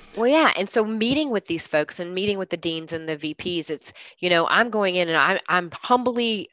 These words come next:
assisting. What can we do to, to, to serve you, uh, e-, exceptionally, right? I, I actually remember one day we were talking about, um, coming out of this pandemic, and I was like, "We're gonna thrive. We're gonna thrive. We're gonna, I want other organizations looking to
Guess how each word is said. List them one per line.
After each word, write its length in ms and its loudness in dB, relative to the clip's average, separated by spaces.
assisting. 540 -8
What 140 0
can 120 -8
we 100 -2
do 200 -4
to, 220 -2
to, 260 -8
to 220 -12
serve 480 0
you, 440 -6
uh, 320 -2
e-, 120 4
exceptionally, 840 -2
right? 220 2
I, 80 8
I 160 6
actually 300 2
remember 220 -4
one 200 -2
day 180 0
we 160 -2
were 80 -6
talking 400 -2
about, 400 0
um, 300 -2
coming 280 -2
out 120 2
of 40 -4
this 140 -8
pandemic, 480 -6
and 100 -8
I 60 -4
was 120 -8
like, 160 -6
"We're 360 0
gonna 200 -8
thrive. 720 -2
We're 200 0
gonna 180 -4
thrive. 380 -2
We're 60 0
gonna, 180 -6
I 120 -4
want 260 -2
other 240 2
organizations 760 -6
looking 440 -6
to 120 -4